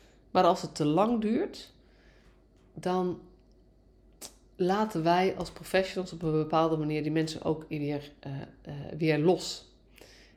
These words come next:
En dat doen we als professionals, maar dat doen we zeker, eh, dat gebeurt zeker ook in de omgeving. Als het een vriendin van je is of zo, kun je gewoon naast iemand blijven staan. En, ehm, nou ja, deze, eh, deze mijmeringen, die, ehm,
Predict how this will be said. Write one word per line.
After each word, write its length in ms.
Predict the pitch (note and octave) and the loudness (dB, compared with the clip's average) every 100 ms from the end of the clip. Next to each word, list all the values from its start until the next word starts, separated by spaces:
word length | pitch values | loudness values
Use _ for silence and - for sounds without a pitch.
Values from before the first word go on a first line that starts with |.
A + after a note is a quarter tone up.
| - | -6
En 120 | E3+ | -2
dat 140 | D#3 | 0
doen 100 | D#3 | 0
we 60 | D#3 | 0
als 160 | - | -2
professionals, 600 | - C#3 F#3+ G3+ - - - | -4 0 2 2 0 -6 -6
maar 100 | D#3 | -6
dat 100 | D3 | -4
doen 120 | D3 | -2
we 60 | |
zeker, 420 | D3 D#3+ E3 - - | 2 2 0 -4 -8
eh, 120 | - D#3 D#3 D#3+ - | -10 -8 -8 -10 -10
dat 180 | - D3 | -6 -6
gebeurt 300 | - D#3+ D#3 | -2 0 2
zeker 340 | F#3 F#3+ - | 2 2 0
ook 180 | E3 E3 | 0 0
in 120 | - | 0
de 60 | D#3+ | -2
omgeving. 720 | D#3+ D3 - D#3+ D#3 C3 - | -2 -2 0 0 0 -6 -10
Als 160 | E3+ - | -14 -14
het 140 | - | -8
een 120 | D#3 | -8
vriendin 400 | D3 E3 D#3+ E3 | -2 2 4 4
van 180 | E3 D#3+ | 2 -2
je 100 | D#3+ | -2
is 140 | D3+ D#3+ | -4 -8
of 80 | |
zo, 340 | - - C#3+ E3 - - - - - | -12 -8 -8 -8 -18 -20 -20 -20 -14
kun 220 | - F#3 F#3+ | 0 2 2
je 100 | F#3 | 0
gewoon 260 | D#3+ D#3 | -2 0
naast 280 | D#3 D#3 - | 0 -2 -4
iemand 220 | D#3 D3+ | -6 -6
blijven 320 | D3+ C3+ D3+ | -6 -8 -8
staan. 240 | - - - - _ _ - - - - _ _ - | -12 -14 -14 -20 _ _ -20 -20 -20 -20 _ _ -10
En, 140 | - D3 D3 | -4 -2 -2
ehm, 300 | C#3+ C#3+ C#3+ D3+ - - _ _ _ _ _ | -2 -2 -4 -6 -14 -20 _ _ _ _ _
nou 140 | - D3 | -4 -2
ja, 80 | C#3 | 2
deze, 600 | E3 E3 E3 D#3 D3+ - | 2 4 2 2 0 -4
eh, 100 | - E3 D#3+ | -6 -6 0
deze 300 | E3+ E3+ D#3 | 2 2 4
mijmeringen, 720 | E3 G#3+ G#3+ G3+ G3 G3+ A3 - - _ | 4 4 4 4 2 2 -2 -8 -20 _
die, 400 | - - D#3+ D#3 - | -8 -4 -2 -4 -6
ehm, 320 | C#3+ C#3+ | -6 -4